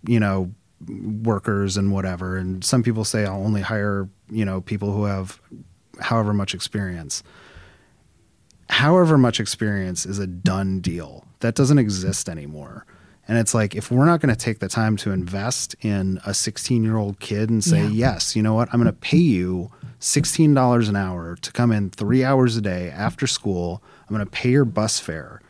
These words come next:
Speaker 1: so you can get up here."
Speaker 2: The transportation thing is
Speaker 1: It's
Speaker 2: huge.
Speaker 1: huge. It's
Speaker 2: Uh,
Speaker 1: huge.
Speaker 2: and it's thing, a thing where it might be, you know, on a restaurant's bottom line, might not be the biggest thing you pay for, but if for, if you're that kid, that's everything. That's the
Speaker 1: Yeah.
Speaker 2: breaking those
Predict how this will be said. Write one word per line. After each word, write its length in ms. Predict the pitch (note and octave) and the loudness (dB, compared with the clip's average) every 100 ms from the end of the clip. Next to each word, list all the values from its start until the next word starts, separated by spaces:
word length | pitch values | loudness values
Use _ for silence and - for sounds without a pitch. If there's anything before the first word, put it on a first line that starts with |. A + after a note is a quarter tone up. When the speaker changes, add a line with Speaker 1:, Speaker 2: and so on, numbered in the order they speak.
| _ | _
Speaker 1:
so 140 | - A#2 | -6 -2
you 60 | |
can 140 | G#2+ A2 | 0 4
get 140 | C3 | 4
up 180 | C3 C3 | 4 0
here." 100 | - | -4
Speaker 2:
The 60 | - | -4
transportation 680 | - A3+ A#3 G3 G#3 - G#3+ | -2 -2 -2 -2 -2 0 0
thing 200 | G3 D#3+ | 2 2
is 440 | D3+ - - - | 0 -4 -8 -4
Speaker 1:
It's 160 | A#2 G#3 | -2 0
Speaker 2:
huge. 120 | E3 | 0
Speaker 1:
huge. 580 | C3 F#3 - - - - E2+ - _ - | 2 2 0 -8 -12 -8 -10 -10 _ -6
It's 180 | G#2 - | -2 2
Speaker 2:
Uh, 80 | F3+ | 4
Speaker 1:
huge. 420 | F3+ - - - | 2 -2 -12 -4
Speaker 2:
and 140 | G#3 F#3 | 4 4
it's 120 | E3+ | 4
thing, 200 | G3 F#3 | 2 0
a 80 | F#3+ | 2
thing 300 | F3 A#3 A3 | 2 4 4
where 240 | F3+ D#3 D#3 | 4 2 -2
it 100 | - | 0
might 300 | E3 E3+ - | 0 0 0
be, 400 | E3 D#3 D3 C#3+ | 2 2 0 -2
you 60 | D#3+ | -2
know, 120 | D3 | 0
on 100 | D3+ | -2
a 60 | |
restaurant's 600 | D3 E3+ - D#3+ D3+ - - - | -2 -2 -2 -2 -2 -4 -12 -4
bottom 240 | D#3 D3+ | -2 -2
line, 180 | D3 C#3+ | -2 0
might 180 | D#3+ F3 | 0 0
not 220 | F3+ D#3+ | 0 -2
be 80 | E3 | -2
the 80 | D#3 | 0
biggest 260 | D#3 D3+ - | 0 0 -2
thing 80 | |
you 80 | D#3 | -2
pay 160 | D3+ C#3+ | 0 -4
for, 240 | - C#3+ | -4 -8
but 160 | C3 C#3+ | -4 -4
if 160 | - D#3 | -2 -6
for, 220 | - D#3 - | -2 -4 -2
if 180 | - - | -6 -2
you're 120 | E3 | 0
that 240 | D3+ - | 0 -2
kid, 600 | - - B3 C4+ E3+ C#3+ | -12 -6 0 4 4 2
that's 200 | D3+ D#3 - | -2 -4 -4
everything. 600 | E3+ A3 F3+ E3 D#3+ D#3 | -2 0 0 -2 -2 0
That's 180 | D3+ - | 0 -2
the 120 | D#3+ - - - - A2 | -6 -8 -14 -14 -10 -2
Speaker 1:
Yeah. 320 | B2 A3+ F#3+ | 0 2 2
Speaker 2:
breaking 280 | F#3+ G3+ A3+ _ - | 2 2 -2 _ -14
those 500 | F3 F#3 F3+ F3 | 0 4 4 2